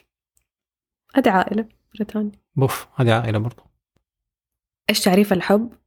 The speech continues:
Speaker 1: خارج إطار الأسرة والأبناء؟ إيش تعريف الحب بالنسبة لك الآن بين شريكين؟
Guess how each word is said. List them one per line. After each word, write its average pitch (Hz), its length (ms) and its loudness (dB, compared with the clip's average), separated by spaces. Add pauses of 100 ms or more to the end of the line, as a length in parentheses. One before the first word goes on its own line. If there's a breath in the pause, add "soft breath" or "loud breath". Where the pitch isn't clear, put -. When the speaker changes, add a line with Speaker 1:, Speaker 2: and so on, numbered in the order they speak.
(120)
Speaker 1:
خارج 196 440 2
إطار 170 420 2 (1160)
الأسرة 170 320 2
والأبناء؟ 160 400 0 (880)
إيش 185 80 2
تعريف 170 280 0
الحب 165 220 -2
بالنسبة 170 300 2
لك 160 180 0
الآن 165 480 0
بين 165 400 2 (180)
شريكين؟ 165 480 0